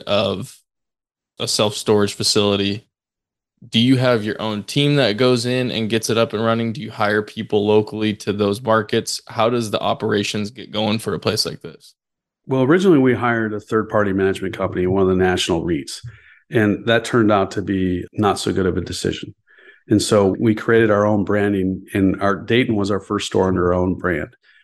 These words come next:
Speaker 2: and that's One Stop Self Storage. And so just this month, beginning of October, we converted our last store off that national brand to ours.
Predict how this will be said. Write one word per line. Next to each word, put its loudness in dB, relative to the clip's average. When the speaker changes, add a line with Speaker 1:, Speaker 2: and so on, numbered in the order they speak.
Speaker 2:
and 2
that's 0
One 4
Stop 0
Self -2
Storage. -6
And -4
so 0
just 0
this 2
month, 2
beginning 4
of 2
October, 0
we 2
converted 4
our 2
last 0
store 0
off -2
that 0
national 0
brand -2
to 0
ours. 0